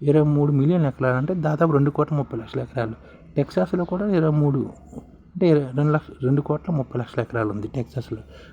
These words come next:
నెబ్రాస్కాలోనే ఇరవై మిలియన్లు, అంటే దాదాపు రెండు కోట్ల ఎకరాలు. మినిసోటాలో కూడా దాదాపుగా పంతొమ్మిది పాయింట్ ఐదు మిలియన్ల ఎకరాలు, అంటే దాదాపు ఒక కోటి తొంభై లక్షల ఎకరాలు. సౌత్ డకోటాలో కూడాను పదిహేడు పాయింట్ రెండు మిలియన్ల ఎకరాలు, అంటే ఒక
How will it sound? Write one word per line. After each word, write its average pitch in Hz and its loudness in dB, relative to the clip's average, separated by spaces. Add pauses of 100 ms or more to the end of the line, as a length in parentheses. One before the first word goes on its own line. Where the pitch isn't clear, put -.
(120)
నెబ్రాస్కాలోనే 160 2
ఇరవై 143 4
మిలియన్లు, 120 2
అంటే 139 -2
దాదాపు 147 0
రెండు 120 4
కోట్ల 113 -2
ఎకరాలు. 101 -12 (960)
మినిసోటాలో 165 2
కూడా 175 -4
దాదాపుగా 170 -4 (200)
పంతొమ్మిది 156 4
పాయింట్ 147 0
ఐదు 135 2
మిలియన్ల 135 4
ఎకరాలు, 117 -6
అంటే 147 -2
దాదాపు 151 -4
ఒక 131 -2
కోటి 143 -6
తొంభై 123 -2
లక్షల 117 -6
ఎకరాలు. 104 -6 (500)
సౌత్ 147 2
డకోటాలో 160 -4
కూడాను 185 0 (420)
పదిహేడు 156 8
పాయింట్ 151 2
రెండు 143 4
మిలియన్ల 143 4
ఎకరాలు, 127 0
అంటే 139 -2
ఒక 156 -2